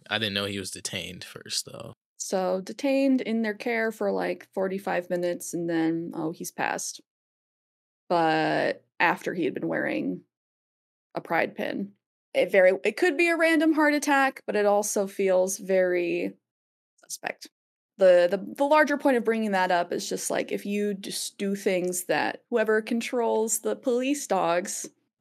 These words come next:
Speaker 2: or the drones doesn't like, having your biometrics on, on hand is going to make it a lot easier to, to, uh, quell any thoughts they don't like or any spread of information they don't like.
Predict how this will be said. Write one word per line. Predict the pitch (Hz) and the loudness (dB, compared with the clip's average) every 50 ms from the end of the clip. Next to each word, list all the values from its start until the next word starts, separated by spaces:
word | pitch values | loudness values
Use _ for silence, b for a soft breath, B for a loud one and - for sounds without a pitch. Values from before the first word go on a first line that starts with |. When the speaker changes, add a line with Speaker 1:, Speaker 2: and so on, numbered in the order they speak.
| _ _ _ _ _ | _ _ _ _ _
Speaker 2:
or | - 202 | -4 -2
the | 190 196 | 0 0
drones | 190 196 214 214 226 233 208 190 185 185 185 196 - | -2 0 -2 -2 0 2 2 2 2 0 -2 -2 -2
doesn't | - 180 190 208 185 - 202 | 0 0 0 0 -2 -4 -4
like, | 202 226 220 196 170 165 180 208 - - - - - _ _ _ _ _ _ _ _ _ | -4 -2 0 0 0 0 -2 -2 -4 -8 -16 -20 -20 _ _ _ _ _ _ _ _ _
having | - 220 214 220 226 214 240 233 233 233 226 | 0 2 2 4 4 4 2 2 2 0 0
your | 214 208 208 | 0 0 0
biometrics | 208 208 202 208 208 208 202 196 196 196 - 208 196 - - | 0 2 2 2 2 2 0 0 -2 -2 -4 -6 -6 -4 -4
on, | 196 185 180 180 - _ _ _ _ _ _ | -4 -4 -6 -8 -12 _ _ _ _ _ _
on | - 190 190 196 | -4 -2 0 0
hand | 202 208 202 196 185 170 165 175 175 175 | 0 0 0 -2 0 0 -2 -2 -2 -4
is | 180 185 185 - | -6 -6 -6 -6
going | - 175 175 180 | -6 -4 -2 -2
to | 175 | 0
make | 180 180 175 175 | 0 0 -2 0
it | 196 180 | -2 -2
a | 165 | 0
lot | 170 175 180 175 175 175 - - | -2 -2 0 0 0 -2 -2 -4
easier | - 202 202 208 202 202 196 180 170 165 160 160 170 180 | -6 -6 -6 -6 -4 -4 -4 -2 -2 0 0 0 -2 -2
to, | 180 - - 190 170 - _ _ _ _ _ - | -4 -6 -8 -8 -8 -8 _ _ _ _ _ -12
to, | - - 196 185 180 175 175 175 175 170 | -4 -2 0 0 0 0 0 0 0 0
uh, | 170 165 160 165 - - - - 202 | 0 0 0 -2 -2 -2 -4 -4 -8
quell | - - - 214 190 190 190 185 175 170 165 160 170 175 190 196 B B B B _ _ _ _ | -12 -14 -10 -6 -2 0 0 2 2 2 2 2 2 0 -2 -4 B B B B _ _ _ _
any | - 180 156 | -4 -4 -4
thoughts | - - - - - - | -2 -2 -4 -6 -6 -6
they | - - | -8 -8
don't | - - - | -8 -10 -10
like | - - - - - _ _ _ _ _ - - | -10 -10 -12 -12 -18 _ _ _ _ _ -10 -6
or | 175 170 160 | -2 0 0
any | 160 160 151 160 | 0 0 0 -2
spread | - - - 180 165 151 | -4 -2 -2 0 0 0
of | 160 165 | 0 -2
information | 151 160 165 143 - - - - - - - - | -4 -4 -4 -4 -4 -4 -4 -6 -6 -8 -6 -6
they | - - | -6 -6
don't | - - - | -6 -10 -12
like. | - - - - - - | -14 -16 -16 -16 -20 -20